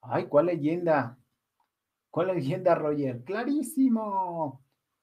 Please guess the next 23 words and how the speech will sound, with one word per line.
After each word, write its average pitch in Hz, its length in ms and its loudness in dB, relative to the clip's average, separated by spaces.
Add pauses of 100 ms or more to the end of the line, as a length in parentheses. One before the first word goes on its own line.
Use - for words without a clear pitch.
(340)
Son 226 320 -2
de 214 240 -2
pocas 208 400 -8
clases, 202 420 -4
qué 202 140 -8
mal 196 200 -8
lo 190 60 -8
entendió 175 400 -6
que 175 100 -4
decía 170 260 -4
la 165 120 -4
maestra. 139 600 -6 (1000)
<laughs> - 400 -2
¡Wow! 302 220 12
¡Qué 302 100 6
interesante! 262 640 8
Gracias 240 260 4
por 208 140 2
repetirlo. 170 760 2 (300)
De 113 120 -8
nada, 185 260 8
Felicia 165 440 0
Dorada. 143 640 4